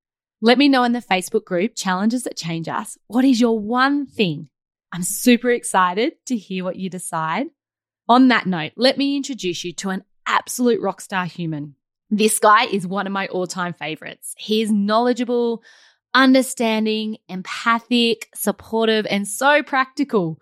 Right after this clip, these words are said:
He works with us in our national wellbeing and performance company, Tri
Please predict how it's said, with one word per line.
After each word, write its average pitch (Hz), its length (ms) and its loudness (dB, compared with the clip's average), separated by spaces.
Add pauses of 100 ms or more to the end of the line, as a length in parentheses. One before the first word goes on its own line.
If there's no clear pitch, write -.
(480)
He 240 160 4
works 269 340 4
with 311 140 2
us 214 180 4
in 220 100 2
our 202 120 2
national 208 480 2
wellbeing 233 380 0
and 269 100 0
performance 185 420 -6
company, 170 540 -4
Tri 175 500 -2